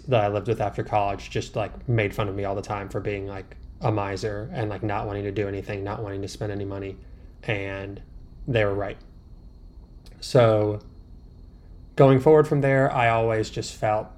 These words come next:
this, like, it wasn't enough. And so what I thought that meant was, like, I need to give more percentage. I need to give more dollars away. I didn't, it took me a long time to realize it was,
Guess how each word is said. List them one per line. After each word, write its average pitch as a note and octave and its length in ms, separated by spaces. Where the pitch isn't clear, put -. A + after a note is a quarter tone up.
this, A2 560
like, A#2 160
it B2 80
wasn't A2 320
enough. G#2 480
And A2 120
so G#2+ 200
what G2+ 100
I A2+ 180
thought A2 340
that G#2+ 140
meant G#2 240
was, G#2 240
like, G#2+ 340
I G#2+ 140
need G#2 140
to G#2+ 60
give G2+ 180
more G2+ 420
percentage. G#2+ 520
I - 80
need G#2 80
to G#2 80
give G#2 160
more G#2 160
dollars G2 460
away. G2+ 320
I G#2+ 100
didn't, G#2+ 320
it - 80
took A#2 160
me A2+ 80
a G2+ 80
long G2+ 240
time G#2 160
to G2 60
realize G2+ 360
it - 80
was, - 240